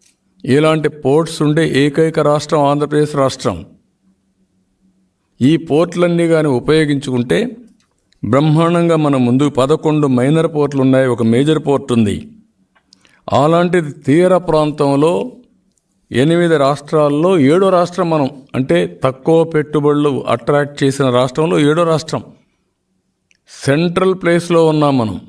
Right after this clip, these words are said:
ఒకసారి సెంట్రల్ ప్లేస్లో ఉన్నామంటే దానికి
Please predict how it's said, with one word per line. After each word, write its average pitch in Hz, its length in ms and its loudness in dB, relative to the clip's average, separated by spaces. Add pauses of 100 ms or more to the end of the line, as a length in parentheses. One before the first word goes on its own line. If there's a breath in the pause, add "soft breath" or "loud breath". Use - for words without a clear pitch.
(1700)
ఒకసారి 160 580 0
సెంట్రల్ 170 580 -2
ప్లేస్లో 160 480 0
ఉన్నామంటే 139 520 0
దానికి 160 260 -2